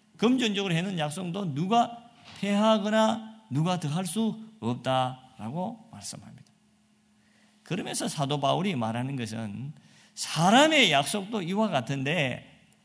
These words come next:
하물며 사람의 약속도 사람이 한번 정하면 그것을 쉽게 변개하거나 바꿀 수도 없는데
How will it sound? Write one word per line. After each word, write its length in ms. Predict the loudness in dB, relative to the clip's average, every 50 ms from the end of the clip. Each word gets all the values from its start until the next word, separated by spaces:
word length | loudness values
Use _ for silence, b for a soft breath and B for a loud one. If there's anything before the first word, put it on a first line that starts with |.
| _
하물며 520 | 0 6 6 6 6 6 0 -4 -4 -2 -2
사람의 580 | -2 0 0 -2 -2 -2 -4 -4 -4 -2 2
약속도 800 | 2 2 2 0 -4 -8 -8 -6 -4 -2 0 0 0 -2 -4 -6
사람이 400 | -8 -2 0 2 4 4 4 4
한번 440 | 2 2 0 0 -2 -2 -2 -4 -4
정하면 840 | -4 -2 0 2 2 2 4 2 2 2 0 0 0 -2 -4 -4 -6 B B B B B
그것을 360 | 0 4 4 6 6 4 4
쉽게 480 | 4 4 2 2 2 4 2 2 4 4
변개하거나 640 | 4 4 4 6 6 6 6 6 4 4 2 2 2
바꿀 260 | 0 -2 -2 -4 -2
수도 220 | -2 -2 -2 0
없는데 520 | 0 0 0 0 0 0 0 0 -2 -2